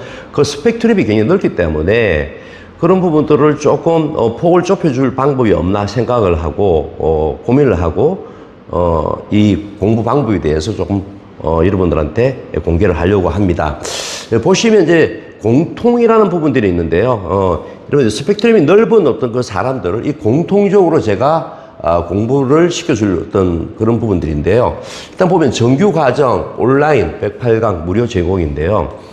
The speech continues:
여러분들 실력이 조금 되든 안 되든 기본은 계속 가져가야 됩니다. 내가 공부를 육 개월 하고 나서 그 기본을 듣는 거 하고요.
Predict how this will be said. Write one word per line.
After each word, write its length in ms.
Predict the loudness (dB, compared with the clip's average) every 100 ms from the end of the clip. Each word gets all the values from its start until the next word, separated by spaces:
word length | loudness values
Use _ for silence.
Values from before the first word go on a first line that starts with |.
| -20 -20 -4
여러분들 400 | 0 2 2 2
실력이 540 | 0 0 2 2 0
조금 320 | 0 0 2 0
되든 340 | 0 0 0
안 160 | 0 0
되든 500 | 0 2 0 -2 -6 -14 -20 -20 -20 -20 -20
기본은 480 | 0 2 4 4 4
계속 300 | 2 -2 -2
가져가야 500 | -4 -2 0 0 0
됩니다. 380 | -2 -6 -8 -10 -12 -20 -20 -20 -4
내가 260 | 0 2
공부를 480 | 2 0 2 2 2
육 160 | 2 0
개월 280 | 2 4 4
하고 260 | 2 0
나서 720 | 2 0 0 0 2 -2 -6
그 160 | -4 -2
기본을 360 | -2 0 0 0
듣는 280 | 0 0
거 100 | 0
하고요. 640 | -4 -4 -2 0 0 -4